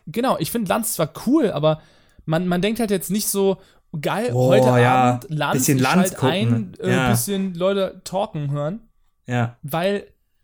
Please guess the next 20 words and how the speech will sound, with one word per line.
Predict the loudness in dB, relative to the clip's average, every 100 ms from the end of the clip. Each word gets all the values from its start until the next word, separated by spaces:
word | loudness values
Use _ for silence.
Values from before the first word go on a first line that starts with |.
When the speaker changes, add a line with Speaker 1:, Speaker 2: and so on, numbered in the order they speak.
| _ _ _ _
Speaker 1:
also | -2 -2
ich, | -8 -4
ich | -4 -4
find | -6
ja, | -4 -4 -6 -12 _ _ _ -12 -12 -16 _ _ _ _ _ _ _ _ _ _
also, | -4 -4 -4 -12 _ _ _ _ _
ah, | -10 -10 -8
ich | -6
finde, | -4 0 0
Podcasts | 0 -4 -4 -4 -4 -4
sind | -8
eigentlich | -8 -6
ein | -4
bisschen | -4 -6 -6
so | -8
wie | -6
Talkshows, | -4 -4 -2 -2 -2 -6
aber | -4 -2 -2
witziger | -6 -8 -8 -10 -14
und, | -12 -12